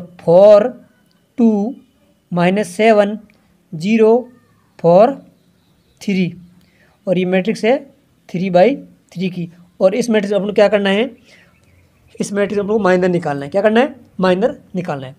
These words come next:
तो आप सीधी सी बात है, यहाँ पे अपन क्या करेंगे? minor निकालेंगे, और यहाँ पे मैं क्या करूँगा? सीधा लिख दूँगा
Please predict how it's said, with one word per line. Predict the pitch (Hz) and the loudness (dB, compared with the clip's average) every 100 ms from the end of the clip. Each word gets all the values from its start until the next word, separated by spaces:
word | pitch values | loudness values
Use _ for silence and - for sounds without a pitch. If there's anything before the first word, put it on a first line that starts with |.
| _ _ _ | _ _ _
तो | - - | -10 2
आप | 214 226 | 2 2
सीधी | - 233 233 | -4 -2 -2
सी | 233 | 0
बात | 214 208 | 2 4
है, | 196 | 2
यहाँ | 202 | 0
पे | 202 | 0
अपन | 196 | 0
क्या | 202 208 | 2 4
करेंगे? | 226 214 | 4 2
minor | 185 196 214 | 0 0 -2
निकालेंगे, | 180 185 185 196 220 - - - - - - | 0 0 0 -2 -6 -12 -20 -20 -20 -20 -6
और | 226 190 | 0 2
यहाँ | 208 233 | 2 2
पे | 247 | 4
मैं | 233 | 4
क्या | 233 | 4
करूँगा? | 233 233 233 | 4 4 2
सीधा | - 240 240 | 2 2 4
लिख | 220 | 2
दूँगा | 190 202 208 | 0 4 4